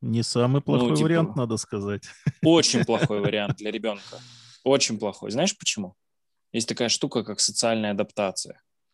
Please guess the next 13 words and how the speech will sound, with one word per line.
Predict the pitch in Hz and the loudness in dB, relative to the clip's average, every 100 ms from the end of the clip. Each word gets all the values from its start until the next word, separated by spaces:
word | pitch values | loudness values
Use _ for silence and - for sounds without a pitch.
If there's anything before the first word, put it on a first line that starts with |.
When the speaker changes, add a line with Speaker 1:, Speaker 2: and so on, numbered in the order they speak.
| _ _ _ _ _ _ _ _ _ - | _ _ _ _ _ _ _ _ _ -4
Speaker 2:
И | 107 110 107 - _ | 0 2 0 -4 _
твоего | - 123 123 120 | 0 2 4 4
ребёнка | 117 143 175 - | 4 2 0 -4
с | |
таким | - - 104 | -10 -8 -4
телефоном | 110 104 - 101 95 | -2 -2 0 -2 0
просто | 110 - | -2 -2
зачморят. | 107 104 - 110 113 92 - | -2 0 0 2 2 0 -2
Это | 110 | -2
ты, | 107 | 0
взрослый, | 151 123 123 - 110 | 2 2 2 0 -4
понимаешь, | - 104 107 120 104 | -6 -4 -4 -4 -6
что | - 101 98 | -6 -6 -6